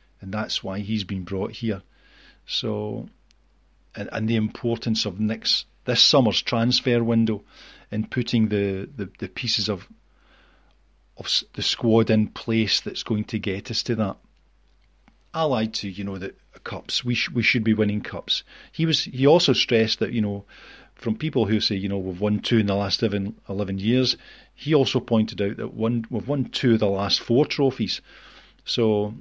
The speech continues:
hopefully the, the all-in indication that we're headed in the right direction.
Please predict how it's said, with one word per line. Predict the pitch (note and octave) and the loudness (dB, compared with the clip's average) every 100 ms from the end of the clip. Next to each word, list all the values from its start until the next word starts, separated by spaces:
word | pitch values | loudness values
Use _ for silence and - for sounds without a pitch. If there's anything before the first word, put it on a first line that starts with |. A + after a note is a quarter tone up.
| - _ _ | -18 _ _
hopefully | - C3 C#3 A#2 G#2 | -2 0 0 -2 0
the, | G#2 G2+ G2 - _ - | 0 -2 -6 -14 _ -14
the | A2+ - | -14 -12
all-in | - B2+ C#3 B2 A#2 | 2 6 8 6 4
indication | G#2+ G#2 - G#2 G2 A2 | 2 -2 -2 -4 -2 -4
that | G2+ | -4
we're | F2+ | -6
headed | F2 G2+ A#2+ A2 | -6 -2 0 0
in | G2 | -2
the | F#2 | -4
right | F#2+ G2+ | -4 -6
direction. | G#2+ F2 F2+ - - | -6 -8 -8 -8 -10